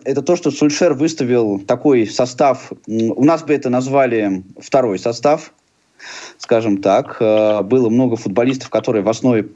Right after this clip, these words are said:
э, Ман Юнайтед появляются очень редко. Но, тем не менее, тем не менее, факт остаётся фактом. Клуб, клуб из Казахстана обыграл Манчестер Юнайтед. И здесь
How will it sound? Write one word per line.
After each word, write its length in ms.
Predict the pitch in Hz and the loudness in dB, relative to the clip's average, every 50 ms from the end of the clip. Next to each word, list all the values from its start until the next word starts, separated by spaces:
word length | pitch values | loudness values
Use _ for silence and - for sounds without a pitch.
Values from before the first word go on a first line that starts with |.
| _ _ - | _ _ -6
э, 40 | 80 | -2
Ман 520 | 92 107 107 104 104 101 98 101 110 110 | 0 2 4 4 4 4 4 4 2 2
Юнайтед 420 | 107 107 113 120 117 107 117 - | 2 2 2 2 2 0 -2 -6
появляются 580 | - - 110 104 104 117 110 101 95 - - 104 | -4 -2 0 0 2 2 2 2 0 -2 -4 -2
очень 360 | - 104 123 120 - 117 110 | 0 0 -2 0 0 0 2
редко. 480 | 101 101 90 78 - - 123 143 190 196 - - - - - - - - - - - - - 139 | 2 2 0 0 0 0 0 0 0 -2 -4 -8 -10 -8 -8 -6 -6 -6 -6 -6 -6 -6 -2 0
Но, 240 | - 120 156 208 277 | 2 4 4 4 2
тем 260 | - - 214 233 240 | 2 2 2 2 2
не 80 | 233 233 | 2 2
менее, 320 | 196 156 123 98 85 80 | 2 0 0 0 -2 -4
тем 220 | - - 156 160 175 | -4 -2 -2 0 0
не 80 | 185 | 2
менее, 320 | 190 202 196 175 160 143 127 | 2 2 2 2 2 2 2
факт 300 | - - 175 156 - 139 | 2 0 0 0 0 -4
остаётся 380 | 131 127 135 127 117 120 - | -6 -4 -2 -2 -2 -4 -6
фактом. 420 | 123 - 127 110 107 - 185 190 180 | -4 0 0 0 0 -2 -4 -6 -4
Клуб, 280 | - 175 180 - - 151 - - - - | -4 -4 -4 -2 0 -2 -2 -2 -2 -2
клуб 220 | - 165 160 - | -2 0 0 -2
из 100 | 131 - | -2 -2
Казахстана 540 | - 123 117 139 139 - - 143 123 107 110 | 0 0 0 0 0 0 0 0 2 2 0
обыграл 320 | 110 110 123 127 147 131 117 | 0 -2 0 0 0 0 0
Манчестер 440 | 110 113 110 - 123 113 - 113 104 | 0 -2 -2 -2 -4 -4 -2 -2 -2
Юнайтед. 580 | 104 117 117 151 208 240 254 254 269 262 - - _ _ _ _ _ _ _ _ _ _ _ _ _ _ - - - - | 0 2 4 4 4 2 2 0 -2 -4 -6 -10 _ _ _ _ _ _ _ _ _ _ _ _ _ _ -14 -14 -8 -2
И 500 | 143 139 143 151 151 147 143 139 131 - - | 2 2 4 6 6 4 4 2 0 -2 -4
здесь 400 | 110 107 117 170 233 254 254 | -2 0 2 2 2 2 -2